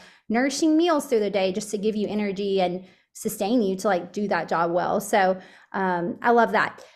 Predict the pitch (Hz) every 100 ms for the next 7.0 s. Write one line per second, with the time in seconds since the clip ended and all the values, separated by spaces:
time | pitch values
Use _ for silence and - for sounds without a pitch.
0 | _ 302 392 226 - - 349 302 302 294
1 | 277 269 - - 302 330 508 339 262 269
2 | 247 226 214 208 254 226 - 233 214 214
3 | - 254 285 277 - 240 233 240 220 220
4 | 254 285 202 196 196 202 196 170 220 247
5 | 196 180 196 233 226 226 214 208 233 262
6 | 359 277 269 220 214 269 - 226 214